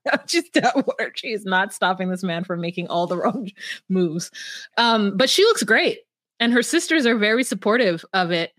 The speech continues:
And I feel like she looked better in that, in that white dress than she did in her hunter green. I mean, because she could have put makeup on. There was nothing stopping her from putting makeup on and having, like, a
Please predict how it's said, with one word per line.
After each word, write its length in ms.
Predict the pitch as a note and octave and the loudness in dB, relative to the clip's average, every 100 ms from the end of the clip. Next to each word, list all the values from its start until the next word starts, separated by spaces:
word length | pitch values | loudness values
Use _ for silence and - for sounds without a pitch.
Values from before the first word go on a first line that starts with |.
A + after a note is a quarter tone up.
| _ _ _ | _ _ _
And 580 | - G#3+ G3+ G3 F#3 F#3 - _ _ _ _ _ _ _ - _ | -2 0 0 0 0 -2 -8 _ _ _ _ _ _ _ -20 _
I 100 | A3 | -2
feel 180 | B3+ C#4+ | 2 2
like 160 | C#4 | 2
she 180 | - C#4+ | 2 2
looked 240 | C4 C4+ G#3 | 2 0 0
better 380 | A3+ B3 A3+ | 2 4 2
in 220 | G#3 G#3 G3+ | 2 0 0
that, 240 | E3 G#3+ - | 0 -4 -2
in 140 | A3 | 0
that 200 | G3+ - | 0 2
white 240 | F#3+ G3 | 2 2
dress 340 | F3 G3 G3+ - | 0 0 0 -2
than 140 | F#3+ | -4
she 180 | F#3+ G#3 | -2 -2
did 380 | F3+ F#3 F3+ D#3+ | 0 0 0 -4
in 180 | G3+ G3 | -2 -2
her 320 | F#3+ G3 F3+ | 0 2 2
hunter 360 | F#3 G3+ G3+ F#3 | 0 -2 -2 -4
green. 580 | E3+ F#3+ F#3 F3+ F3 F3+ _ _ _ _ | -2 -2 -2 -2 -4 -6 _ _ _ _
I 60 | C#4 | 2
mean, 140 | D4 | 4
because 220 | C#4+ D4+ | 4 2
she 140 | D4+ C#4+ | 0 2
could 160 | - | 2
have 100 | F#4+ | 4
put 160 | G4+ G#3+ | 4 4
makeup 300 | A3 F4 D4 | 2 2 2
on. 180 | A3 G#3 | 4 4
There 100 | B3+ | 2
was 120 | D4 | 2
nothing 260 | D4 D#4+ F#4+ | 2 0 -4
stopping 560 | - - A#3 - B3+ | -2 0 0 0 0
her 260 | A3+ G#3 G3 | 2 2 0
from 180 | A3 G#3 | -2 -2
putting 280 | A#3+ A3+ | 0 2
makeup 340 | G3 G3+ G#3+ F3+ | 2 0 0 0
on 220 | E3+ E3 | 0 0
and 100 | E3+ | -2
having, 240 | F#3+ F#3 F3+ | -2 0 -2
like, 120 | |
a 100 | F3+ | -2